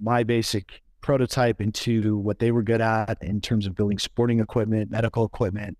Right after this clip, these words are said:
and kind of blended all that together. Um, 'cause, you know, I wanted to make it something that you could move really well with, but also,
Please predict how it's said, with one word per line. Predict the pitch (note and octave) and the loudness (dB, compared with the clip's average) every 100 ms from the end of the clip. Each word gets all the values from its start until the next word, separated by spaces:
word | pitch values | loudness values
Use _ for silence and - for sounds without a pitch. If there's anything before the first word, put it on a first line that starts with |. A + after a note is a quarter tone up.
| _ - - _ | _ -20 -20 _
and | F2+ | -6
kind | - A#2 | 0 0
of | F#2 | 2
blended | A2 A#2 A2+ G#2+ | 0 2 2 2
all | G#2 | 2
that | G#2 F#2+ F#2 | 0 -2 -6
together. | - A2 A2 F#2+ F#2 F#2+ - - _ - | -6 -2 0 -2 -6 -10 -16 -20 _ -8
Um, | F#2+ F#2+ F#2+ | -4 -4 -6
'cause, | - B2+ - - | -4 -4 -4 -2
you | C#3 | 0
know, | A#2 | 2
I | A#2 | 2
wanted | C#3+ B2+ | 0 0
to | A#2+ | 0
make | A2+ A2 | 0 -4
it | |
something | - A#2 G2+ A2 | -4 -4 -2 0
that | G2+ F#2 | 0 -2
you | F#2 | -6
could | F2 E2 | -8 -4
move | A2 C3+ A#2+ | 0 2 2
really | A#2+ A#2+ | 2 2
well | A#2 A2+ A2+ | 2 2 2
with, | A2+ A2+ - - - - - | 4 0 -2 -12 -20 -20 -4
but | G#2 | 2
also, | G#2+ G#2 A2+ G#2+ G#2 G#2 | 2 2 0 2 2 0